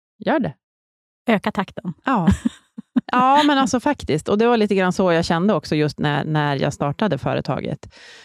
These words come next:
Speaker 1: Ja, men ska jag verkligen? Alltså, men sen n-, just det där att, men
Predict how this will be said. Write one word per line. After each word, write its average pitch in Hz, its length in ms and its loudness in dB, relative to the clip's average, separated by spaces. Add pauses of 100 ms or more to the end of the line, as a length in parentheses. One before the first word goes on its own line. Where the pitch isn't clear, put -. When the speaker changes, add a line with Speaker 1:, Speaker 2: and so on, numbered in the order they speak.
(100)
Speaker 1:
Ja, - 80 -20
men - 120 -12
ska - 340 -6
jag 131 100 -4
verkligen? - 420 -8
Alltså, 160 320 -2 (360)
men 196 160 0
sen 240 360 0 (120)
n-, 175 160 -6 (100)
just 175 300 -2
det 156 60 -6
där 143 200 -2
att, 143 140 -6 (160)
men 208 520 0